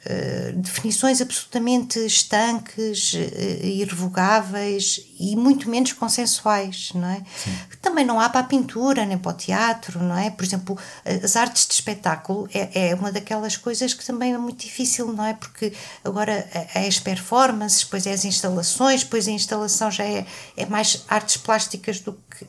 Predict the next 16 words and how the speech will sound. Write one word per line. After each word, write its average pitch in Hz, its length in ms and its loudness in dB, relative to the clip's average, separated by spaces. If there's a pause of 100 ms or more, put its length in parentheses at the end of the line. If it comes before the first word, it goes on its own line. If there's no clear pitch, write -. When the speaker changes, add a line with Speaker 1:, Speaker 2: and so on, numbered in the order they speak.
Speaker 1:
artes 202 340 0
de - 60 -4
espetáculo, 226 600 2
Speaker 2:
Sim, 175 120 6
Speaker 1:
ou 185 80 10
Speaker 2:
mas 196 80 6
Speaker 1:
não? 247 320 10
Speaker 2:
na 233 160 6
arte 131 360 8
não 135 220 10
é 131 80 12
algo 131 400 10
que, - 100 0
não 123 200 10
há 123 40 10
algo, 127 380 10